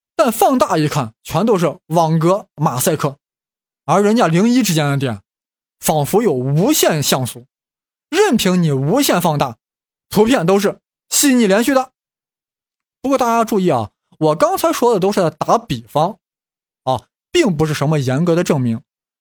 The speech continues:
只不过是在给你形象的说明，实数集的势比自然数集的势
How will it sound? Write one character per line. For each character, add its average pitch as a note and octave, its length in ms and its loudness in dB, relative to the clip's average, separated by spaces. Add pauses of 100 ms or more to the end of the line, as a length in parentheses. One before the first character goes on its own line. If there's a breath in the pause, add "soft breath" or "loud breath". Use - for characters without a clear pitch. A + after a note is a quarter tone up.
(180)
只 F#3+ 140 0
不 G3+ 120 -2
过 E4 120 0
是 - 100 -4
在 A3 160 0
给 F3+ 140 0
你 D#3 120 0
形 E3 280 0
象 A#3+ 140 0
的 C#3+ 80 -2
说 B2 180 -4
明， A2+ 220 -6 (460)
实 A3+ 260 0
数 C4+ 180 2
集 E3 120 0
的 F#3+ 120 2
势 - 260 -2 (800)
比 G3 160 2
自 E4+ 200 0
然 C4 220 2
数 A#3 160 0
集 G3+ 140 0
的 A3 120 4
势 - 320 -2